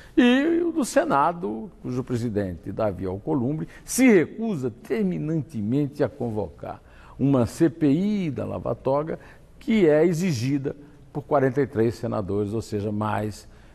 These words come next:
de cinquenta por cento, é, do corpo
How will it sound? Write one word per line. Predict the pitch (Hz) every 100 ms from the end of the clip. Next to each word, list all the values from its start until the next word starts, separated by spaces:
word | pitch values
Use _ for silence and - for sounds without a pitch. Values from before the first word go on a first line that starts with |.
| -
de | 104 110
cinquenta | - 107 120 120
por | 120 143
cento, | - 131 117 - 87 - - - - - -
é, | 95 98
do | 104
corpo | - 104 104 120 127